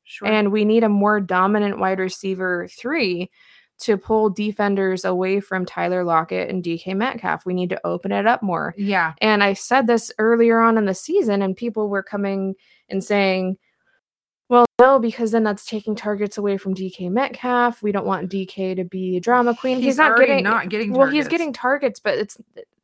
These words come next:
Speaker 2: it's not, either the passes are off, he's dropped a few that he should catch. It's, it hasn't been pretty, but we need a true
Speaker 1: Mm-hmm.
Speaker 2: wide receiver three that other teams, you know,
Speaker 1: Yeah.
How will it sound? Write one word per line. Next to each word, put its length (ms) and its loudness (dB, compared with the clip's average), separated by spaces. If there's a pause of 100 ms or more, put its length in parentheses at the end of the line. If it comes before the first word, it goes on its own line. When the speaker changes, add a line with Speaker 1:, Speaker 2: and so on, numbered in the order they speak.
(120)
Speaker 2:
it's 280 -6
not, 360 2 (760)
either 240 2
the 100 -4
passes 480 -2
are 140 2
off, 340 6
he's 260 -8
dropped 320 0
a 60 -4
few 280 -6
that 100 -2
he 160 -8
should 260 -6
catch. 560 -2 (480)
It's, 480 -4 (520)
it 60 -6
hasn't 320 0
been 140 0
pretty, 280 -2
but 180 0
we 120 -2
need 560 0 (840)
a 80 -2
true 360 0
Speaker 1:
Mm-hmm. 80 0
Speaker 2:
wide 220 2
receiver 420 -4
three 500 -4
that 420 0 (200)
other 220 0
teams, 580 -4
you 160 -4
know, 440 -4 (300)
Speaker 1:
Yeah. 240 0